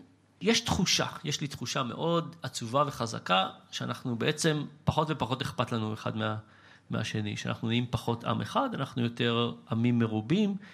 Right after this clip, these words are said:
ואני רוצה באמת להבין אם זה ככה או לא, אני מקווה מאוד שזה לא, ו-, והניסוי הזה יכול גם לה-, להסביר לנו את ההדדיות, זאת אומרת, איך חילונים חושבים על דתיים, איך דתיים חושבים על חילונים. הייתי מאוד רוצה להבין את הדינמיקה,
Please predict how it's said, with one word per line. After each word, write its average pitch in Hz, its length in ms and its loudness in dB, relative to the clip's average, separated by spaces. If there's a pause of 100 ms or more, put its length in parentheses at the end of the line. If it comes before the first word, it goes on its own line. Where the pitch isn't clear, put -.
(240)
ואני 143 260 0
רוצה 170 240 -2
באמת 226 480 -4 (240)
להבין 156 380 2
אם 196 120 2
זה 139 120 -2
ככה 147 360 0
או 127 160 2
לא, 117 220 4
אני 131 100 2
מקווה 120 320 0
מאוד 131 240 2
שזה 110 260 0
לא, 113 260 0 (500)
ו-, 120 160 -4
והניסוי 160 460 0
הזה 226 500 2
יכול 175 280 0
גם 214 120 0
לה-, 170 240 4
להסביר 151 360 2
לנו 190 120 2
את 165 40 2
ההדדיות, 156 1120 0
זאת - 100 -16
אומרת, 120 180 -8
איך 143 120 0
חילונים 139 420 2
חושבים 117 300 -6
על 107 80 -4
דתיים, 135 420 -2
איך - 140 -6
דתיים 117 260 -4
חושבים 117 280 -6
על 110 60 -2
חילונים. 139 480 -2
הייתי 143 220 -2
מאוד 139 200 -2
רוצה 139 220 0
להבין 123 280 2
את 123 120 -4
הדינמיקה, 120 720 2